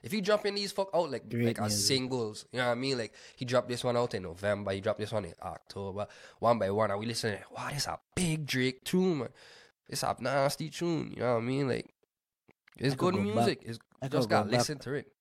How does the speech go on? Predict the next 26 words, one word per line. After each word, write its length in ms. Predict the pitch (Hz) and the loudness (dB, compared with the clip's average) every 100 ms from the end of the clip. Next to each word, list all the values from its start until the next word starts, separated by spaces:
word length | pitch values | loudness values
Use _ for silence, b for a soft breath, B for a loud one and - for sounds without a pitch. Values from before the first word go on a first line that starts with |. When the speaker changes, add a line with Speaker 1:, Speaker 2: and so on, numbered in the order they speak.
| _ _ _ | _ _ _
Speaker 2:
I 60 | - | -12
could 160 | - 113 | -8 -4
go 140 | 104 | -4
back 240 | 104 113 - | 0 0 0
and 140 | 107 | -4
I 20 | |
could 160 | 113 98 - | -4 -6 -2
pull 220 | 113 110 | 0 2
sleepers 720 | - 117 117 117 107 110 - _ - | 0 0 0 0 0 -2 -12 _ -8
from 200 | 110 101 | -4 -2
the, 120 | - | -4
a 60 | 98 - - | -6 -8 -2
bunch 260 | 117 120 101 | 0 2 0
of 80 | |
different 340 | 101 104 110 - | -2 -2 -2 0
albums 500 | 110 110 113 110 117 | 0 0 0 -2 -4
that 100 | - | -6
people 240 | 127 107 | -4 -4
don't 260 | 107 110 117 | -2 0 0
even 220 | 113 113 | 2 2
know 160 | 120 110 | 2 0
about. 240 | 110 107 | 0 -2
They 100 | 110 | -4
play 160 | - 117 | -2 -2
as 120 | 113 | -2
fuck. 200 | 110 | -4